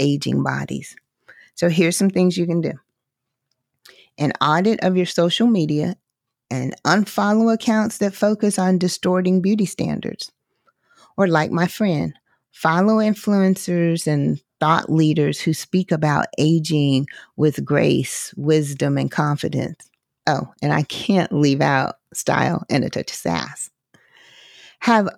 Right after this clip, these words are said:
open conversations with friends and family if negative body comments are hurtful. You know, sometimes people don't even realize what they're saying is hurtful.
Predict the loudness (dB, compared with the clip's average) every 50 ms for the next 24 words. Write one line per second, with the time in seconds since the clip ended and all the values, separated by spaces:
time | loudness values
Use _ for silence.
0 | _ 0 0 0 0 -2 -2 -2 -2 -2 0 0 0 2 2 2 0 0 0 0
1 | 0 0 0 -2 -6 -4 -4 -4 -4 -4 -6 -6 -4 -4 -4 -4 -4 -10 -6 -2
2 | 0 2 4 2 2 2 -2 -2 -4 -6 -4 -2 0 0 2 2 2 0 0 -2
3 | -2 -4 -2 -2 0 2 2 2 4 4 2 2 2 0 2 2 0 0 0 -2
4 | -2 0 0 0 -2 -2 -4 -4 -6 -4 -4 -4 -4 -4 -4 -4 -6 -6 -4 -2
5 | -2 -2 -2 -4 -8 -10 -12 -12 -12 _ _ _ _ _ _ _ _ -20 -10 _
6 | 2 4 4 4 2 0 -2 -4 -6 -2 0 0 0 0 2 0 -2 0 2 2
7 | 4 4 4 4 2 2 0 0 0 0 2 2 4 4 4 2 2 0 -4 -6
8 | -6 -8 -8 -8 -6 -6 -6 -4 -2 -4 -4 -2 -2 -2 -2 -2 -2 -4 -6 -6
9 | -6 -8 -6 -6 -6 -8 -8 -10 -14 -16 -16 -16